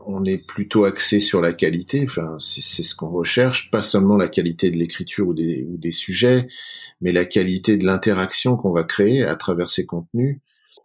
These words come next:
Et c'est pas forcément le, euh,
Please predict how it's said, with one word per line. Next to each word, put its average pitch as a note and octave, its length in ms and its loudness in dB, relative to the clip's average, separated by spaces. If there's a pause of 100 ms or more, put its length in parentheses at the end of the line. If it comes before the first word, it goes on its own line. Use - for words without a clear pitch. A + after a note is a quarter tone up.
(100)
Et G2+ 120 -2
c'est F#2+ 520 0
pas A#2 160 2
forcément A2+ 880 2
le, F2 500 2 (560)
euh, A#1 60 -10